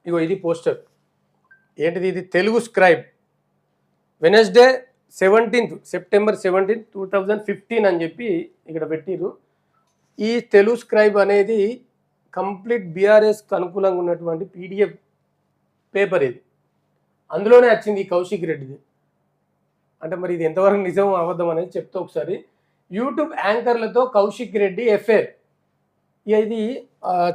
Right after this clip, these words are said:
చాలా మంది Facebook-లలో కూడా పెట్టుకున్నారు. ఎవరు పెట్టుకున్నారంటే ఇక చూడండి, ఇక్కడ కూడా సురేష్ యాదవ్ ఓయూ జేఎస్సీ అని చెప్పి ఇతను కూడా పెట్టడం జరిగింది.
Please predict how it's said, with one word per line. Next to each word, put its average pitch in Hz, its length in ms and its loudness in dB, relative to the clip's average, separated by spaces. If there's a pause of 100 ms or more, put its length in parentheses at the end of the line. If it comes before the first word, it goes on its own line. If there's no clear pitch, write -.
చాలా 185 180 2
మంది 196 200 0
Facebook-లలో 180 680 -2
కూడా 175 160 0
పెట్టుకున్నారు. 143 500 -4 (160)
ఎవరు 165 140 -4
పెట్టుకున్నారంటే 160 480 -8
ఇక 151 140 -10
చూడండి, 147 280 -8
ఇక్కడ 160 160 -6
కూడా 160 200 -6 (600)
సురేష్ 262 360 2
యాదవ్ 226 360 2
ఓయూ 208 260 2
జేఎస్సీ 190 420 0
అని 170 160 -6
చెప్పి 165 200 -14
ఇతను 185 460 -6
కూడా 175 140 -4
పెట్టడం 165 320 -4
జరిగింది. 165 340 -4